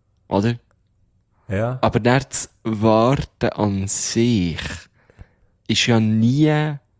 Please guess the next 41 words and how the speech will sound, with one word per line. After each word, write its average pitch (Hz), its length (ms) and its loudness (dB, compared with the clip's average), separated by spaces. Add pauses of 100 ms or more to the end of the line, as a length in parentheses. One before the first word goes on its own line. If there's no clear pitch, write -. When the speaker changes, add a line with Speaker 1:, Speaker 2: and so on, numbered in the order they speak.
(340)
Speaker 1:
schnell. 117 880 -4 (2750)
Nie 147 300 4
eigentlich. 85 520 -2
Speaker 2:
Nee, 98 240 -6
Speaker 1:
Auch, 117 40 -6 (140)
Speaker 2:
nee, 135 100 0
Speaker 1:
auch 135 120 2
wenn 131 140 2
Speaker 2:
aber 143 160 6
Speaker 1:
du 151 60 4
Speaker 2:
es - 140 -6
geht 120 180 0
Speaker 1:
zwei 131 160 4
Speaker 2:
wie 156 60 6
Speaker 1:
Sekunden 151 400 0
Speaker 2:
für 117 60 -2
Speaker 1:
wartest, 135 320 4
Speaker 2:
einen 123 100 8
Speaker 1:
bist 139 160 4
du 135 60 6
einfach 117 160 4 (120)
Speaker 2:
kurzen 165 80 4
Speaker 1:
am 151 60 4
Speaker 2:
Moment. 117 680 2
Speaker 1:
Warten. 101 180 -4 (300)
Speaker 2:
Genau, 113 520 2 (220)
aber 110 180 0
es 117 80 -2
ist 113 140 -4
so 127 160 0
wie, 139 200 0 (120)
es 120 140 -4
ist 127 160 -2
ja, 127 260 -2
es 110 140 -6
ist 110 160 -4
ja 120 160 0
eigentlich 120 260 -2
rein 131 220 0
sprachlich, 131 560 -4
ist, - 340 -8